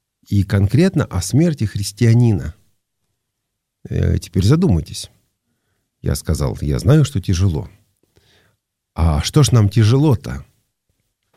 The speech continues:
Мы же знаем, что этот близкий нам человек будет с Господом. И мы будем с Господом. И мы обязательно встретимся с Ним. А на похоронах, а то и после похорон, мы плачем.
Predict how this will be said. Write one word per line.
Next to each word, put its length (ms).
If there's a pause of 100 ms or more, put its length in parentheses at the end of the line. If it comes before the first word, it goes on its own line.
(420)
Мы 140
же 120
знаем, 480
что 180
этот 160
близкий 400
нам 180
человек 380
будет 260
с 40
Господом. 600 (1080)
И 80
мы 240
будем 300
с 60
Господом. 540 (680)
И 120
мы 140
обязательно 480
встретимся 580
с 100
Ним. 240 (880)
А 100
на 120
похоронах, 680
а 60
то 100
и 60
после 400
похорон, 580 (1120)
мы 100
плачем. 480